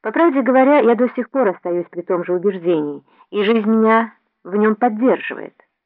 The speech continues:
Ведь вот я пишу сегодня воспоминания о Николае Заболоцком, а о той рецензии никто, наверное, и не помнит. Среди ленинградцев мне тогда указали и Заболоцкого.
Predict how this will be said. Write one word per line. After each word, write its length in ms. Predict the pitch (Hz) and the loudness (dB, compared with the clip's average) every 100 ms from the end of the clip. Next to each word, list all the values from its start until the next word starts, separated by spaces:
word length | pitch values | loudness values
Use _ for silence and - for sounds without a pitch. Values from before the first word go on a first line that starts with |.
| _ _ _ _ _ _ - | _ _ _ _ _ _ -10
Ведь 180 | 220 240 | -6 -2
вот 160 | 262 | 0
я 120 | 254 | 0
пишу 280 | 247 247 294 | 2 0 0
сегодня 420 | 269 196 202 180 | -2 -2 0 0
воспоминания 640 | 175 - 180 180 190 220 190 | -2 -4 -4 0 0 0 0
о 100 | 196 | -2
Николае 480 | 170 175 180 185 175 | -2 -2 0 0 2
Заболоцком, 720 | 160 160 160 151 - 165 170 _ _ | 0 2 0 -2 -10 -14 -14 _ _
а 120 | 175 | -4
о 40 | 180 | 0
той 180 | 208 196 | 4 4
рецензии 580 | 202 247 254 170 165 | 2 2 2 2 -2
никто, 320 | 165 175 - 226 | 0 -4 -2 0
наверное, 680 | 196 165 190 190 151 147 _ _ | 2 2 0 -2 -6 -10 _ _
и 100 | 156 | -14
не 120 | 156 | -14
помнит. 420 | 147 151 160 185 190 - _ _ _ _ _ _ _ _ _ _ _ _ _ | -8 -6 -4 -8 -14 -20 _ _ _ _ _ _ _ _ _ _ _ _ _
Среди 200 | 240 262 | -6 0
ленинградцев 720 | 349 339 254 226 269 302 254 226 | 4 4 4 4 4 2 -2 -2
мне 140 | 262 | 0
тогда 320 | 254 196 247 | 0 0 2
указали 540 | 240 190 180 208 220 214 | 2 0 2 2 4 2
и 340 | 196 208 - | 2 0 0
Заболоцкого. 760 | 175 180 180 143 - - 107 | -2 0 0 -2 -10 -18 -14